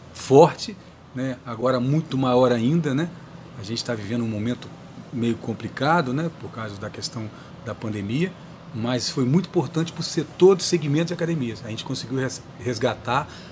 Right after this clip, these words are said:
a Associação das Academias do Espírito Santo, que é a cage, e nós estamos muito unidos, nós proprietários de academias. Então, é, é um prazer enorme tá trabalhando na área e a gente tem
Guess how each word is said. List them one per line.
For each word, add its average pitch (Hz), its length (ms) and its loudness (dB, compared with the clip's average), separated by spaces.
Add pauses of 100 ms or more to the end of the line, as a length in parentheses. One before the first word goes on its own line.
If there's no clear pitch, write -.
a 131 60 -4
Associação 127 580 0
das 156 140 -2
Academias 147 460 0
do 147 40 -4
Espírito 151 320 -2
Santo, 165 320 0 (220)
que 117 80 -8
é - 20 -4
a 110 80 -6
cage, 131 460 0 (400)
e 117 40 -4
nós 117 160 -2
estamos 131 280 -2
muito 151 420 4
unidos, 123 360 4
nós 110 340 -4 (260)
proprietários 107 540 -4
de 101 80 -4
academias. 98 640 -8 (280)
Então, 143 480 -2 (440)
é, 120 40 -8
é 113 40 -4
um 123 80 -2
prazer 117 600 -2 (360)
enorme 123 520 -2 (220)
tá 123 140 0
trabalhando 117 480 -2
na 110 120 -4
área 113 320 -2 (560)
e 127 560 0
a 127 80 -4
gente 139 240 -2
tem 151 300 2